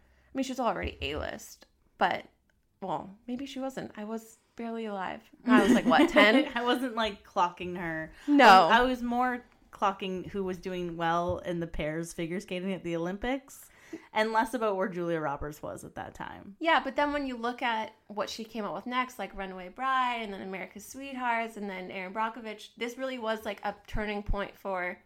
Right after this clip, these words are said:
Speaker 1: the Julia that we know, who never misses, really.
Speaker 2: Yeah.
Speaker 1: But let's talk a little bit, because when I found out this little tidbit that Julia was not the first choice for the role,
Speaker 2: Oh,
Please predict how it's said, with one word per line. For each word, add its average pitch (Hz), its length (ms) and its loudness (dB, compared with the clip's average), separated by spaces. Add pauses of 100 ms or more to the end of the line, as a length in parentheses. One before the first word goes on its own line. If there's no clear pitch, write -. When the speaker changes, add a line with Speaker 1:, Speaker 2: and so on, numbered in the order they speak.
(360)
Speaker 1:
the 240 80 -4
Julia 214 460 -2
that 190 260 -4
we 208 220 -6
know, 170 360 -6
who 202 160 -8
never 185 440 0
misses, 160 540 -10
really. 127 480 -12
Speaker 2:
Yeah. 190 220 -10 (240)
Speaker 1:
But - 160 -4 (440)
let's 262 260 -10
talk 269 220 -8
a - 20 -10
little 240 200 -6
bit, 208 160 -6
because 208 520 -6 (180)
when 226 120 -4
I 226 240 6
found 381 240 2
out 214 300 4
this 240 200 -2
little 240 140 -4
tidbit 202 580 -4
that 202 200 2
Julia 240 320 0
was 202 180 -2
not 190 240 2
the 277 80 -4
first 196 320 -8
choice - 320 -12
for 180 360 -4 (120)
the 190 80 -6
role, 170 420 0
Speaker 2:
Oh, - 60 -18